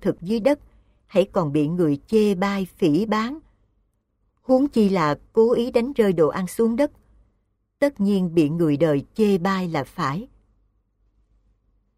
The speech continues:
Trong Luật Tăng Kỳ, quyển hai mươi hai, thuyết minh. Sa môn Thích Tử giống như người buông lung như thế nào, mà lúc thọ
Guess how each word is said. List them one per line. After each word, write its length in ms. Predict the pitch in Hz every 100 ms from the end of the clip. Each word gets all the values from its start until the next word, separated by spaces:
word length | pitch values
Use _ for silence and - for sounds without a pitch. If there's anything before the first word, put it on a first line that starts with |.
| _ _ _ _ _
Trong 320 | 220 202 185
Luật 120 | 160 -
Tăng 200 | 214 208
Kỳ, 380 | 185 185 160 143 - _ _ _
quyển 260 | - 165 180
hai 180 | 226 196
mươi 140 | 196
hai, 340 | 185 196 190 185 _ _ _ -
thuyết 240 | 247 -
minh. 200 | 202 180 - _ _ _ _ _ _ _ _ _ _ _ _ _ _ _ _ _ _ _ _
Sa 300 | - 220 196
môn 260 | 196 190
Thích 180 | 190 262 -
Tử 380 | 190 143 170 233 226
giống 300 | 202 233 294
như 120 | 220
người 260 | 175 156 147
buông 320 | 190 220 202
lung 300 | 208 202 196
như 180 | 220 208
thế 180 | 262
nào, 340 | 247 175 143 - _ _ _ _ -
mà 120 | 175
lúc 300 | 147 233 -
thọ 220 | - 151